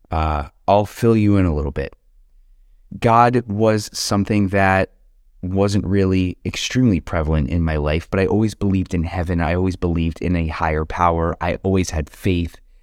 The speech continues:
that there was something else that humans just don't have proof of. Some would argue that there's plenty of proof of God. I'm one of those people that would argue that there is proof of God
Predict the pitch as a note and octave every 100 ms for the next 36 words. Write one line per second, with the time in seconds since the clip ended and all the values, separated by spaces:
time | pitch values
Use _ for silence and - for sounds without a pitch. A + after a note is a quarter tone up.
0 | - E2 E2 F2+ E2 D2+ - - _ _
1 | _ _ - A2 F#2 G2+ - - G2+ G2
2 | G#2 G2 E2+ D#2+ D2+ - - - _ _
3 | _ _ - D#2 - - G2 F#2+ F#2 F2
4 | - F#2 E2+ - - - _ _ - -
5 | - G2+ F#2+ F#2+ F2+ - - - A2 A#2+
6 | - - E3 F3 - - _ _ - -
7 | - - G2+ G2 F#2 E2+ F#2+ F2+ F2 F2+
8 | E2+ - F2+ F#2 F2+ G#2 G#2+ G#2 A2 G#2+
9 | A#2 - _ - _ _ - - F#2 F2+
10 | F2+ F2 - F2+ F#2 F2 E2 - E2+ E2
11 | E2+ E2 D#2+ - - - - - - -
12 | F#2 F#2 F#2+ - F2 D#2 D2+ C#2+ C#2+ C2+